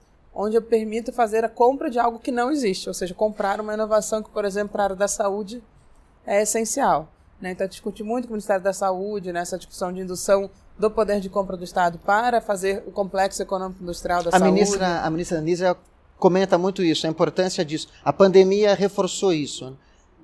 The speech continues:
Speaker 2: A necessidade da gente ter um complexo industrial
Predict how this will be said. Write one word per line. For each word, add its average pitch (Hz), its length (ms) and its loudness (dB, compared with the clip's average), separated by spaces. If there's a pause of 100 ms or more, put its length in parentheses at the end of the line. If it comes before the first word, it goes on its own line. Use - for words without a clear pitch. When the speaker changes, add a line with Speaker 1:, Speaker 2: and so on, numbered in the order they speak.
(200)
Speaker 2:
A 131 80 -8
necessidade 143 300 2
da 151 60 4
gente 151 220 -4
ter 180 80 2
um 165 80 2
complexo 165 500 0
industrial 165 840 0